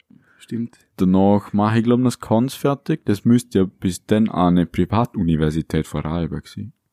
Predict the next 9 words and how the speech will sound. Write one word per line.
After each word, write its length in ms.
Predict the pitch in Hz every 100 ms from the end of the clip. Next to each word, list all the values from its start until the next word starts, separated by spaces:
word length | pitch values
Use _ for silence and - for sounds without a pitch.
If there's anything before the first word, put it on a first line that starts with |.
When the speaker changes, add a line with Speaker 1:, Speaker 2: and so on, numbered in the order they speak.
| _ _ _
Speaker 1:
Wie 160 | 143 123
ist 220 | 147 -
es? 260 | - - - - _ _ _ _ _ _ -
Speaker 2:
Das 260 | 175 92 101
müsste 260 | 113 -
jetzt 140 | 85 -
bald 240 | 85 101
mal 160 | 98 90
kommen. 460 | - 82 95 120